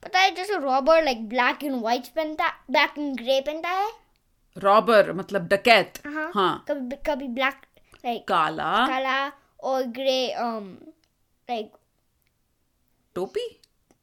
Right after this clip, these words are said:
Speaker 1: टोपी जैसे जो, like,
Speaker 2: पूरा फेस, पूरा
Speaker 1: नहीं,
Speaker 2: चेहरा
Speaker 1: हाँ।
Speaker 2: कवर कर देता है, जो ढक देता है।
Speaker 1: नहीं, जो सिर्फ इससे कवर
Speaker 2: ओ,
Speaker 1: करता है।
Speaker 2: काली, काली पट्टी।
Speaker 1: नहीं, नहीं, नहीं,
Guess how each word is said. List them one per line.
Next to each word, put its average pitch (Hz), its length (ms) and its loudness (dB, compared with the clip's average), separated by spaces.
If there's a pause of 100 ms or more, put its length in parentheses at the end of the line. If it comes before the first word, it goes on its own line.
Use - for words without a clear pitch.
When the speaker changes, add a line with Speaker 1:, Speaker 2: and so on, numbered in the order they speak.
(100)
Speaker 1:
टोपी 320 240 0
जैसे 381 320 -8
जो, 359 160 -10
like, 277 340 -4 (840)
Speaker 2:
पूरा 277 340 6
फेस, 269 480 0
पूरा 262 300 2
Speaker 1:
नहीं, 277 100 2
Speaker 2:
चेहरा 277 280 2
Speaker 1:
हाँ। 359 180 4
Speaker 2:
कवर 285 100 2
कर 269 140 0
देता 226 280 0
है, 185 80 2
जो 151 340 -6
ढक 175 180 -10
देता 165 300 -4
है। - 200 -12 (240)
Speaker 1:
नहीं, 320 160 -4
जो 311 80 -6
सिर्फ 349 440 -8 (340)
इससे 349 440 -8 (400)
कवर 254 180 -6
Speaker 2:
ओ, 302 220 12
Speaker 1:
करता - 280 6
है। 277 60 12
Speaker 2:
काली, 262 200 2
काली 262 320 4
पट्टी। 277 520 0
Speaker 1:
नहीं, 403 260 -2
नहीं, - 0 -
नहीं, 330 180 -2